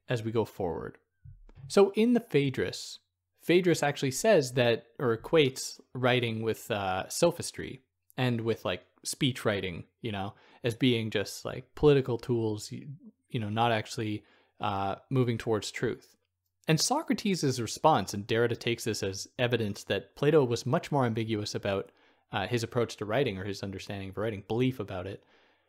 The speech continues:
Socrates says that he actually leaves room that there can be the possibility of very beautiful writing that opens up certain possibilities towards knowledge that can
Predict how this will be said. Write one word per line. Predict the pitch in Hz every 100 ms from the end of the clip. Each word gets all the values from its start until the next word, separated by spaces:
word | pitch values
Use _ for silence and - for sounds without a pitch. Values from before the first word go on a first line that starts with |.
| _ _ _ _ _ _ _ -
Socrates | - 185 185 202 175 151 131
says | - 131 117 - - - _ _ _ -
that | 131 120 104 - _ _ _ _ -
he | - 208
actually | 220 - 170
leaves | 151 151 131 113
room | 120 202 131 104
that | 107
there | 117
can | - - 131
be | 127
the | 117
possibility | - 120 - 107 104 117 117
of | 107
very | 113 113
beautiful | 113 110 117 127
writing | 117 147 95 98 _ _ _
that | 123 131 - _ _
opens | 120 120 113
up | 113 120 - _ _ -
certain | 127 120 135
possibilities | 139 135 143 262 151 82 - - _ _ _ _
towards | - 117 110 127
knowledge | 131 151 87 - - -
that | 123
can | 127 123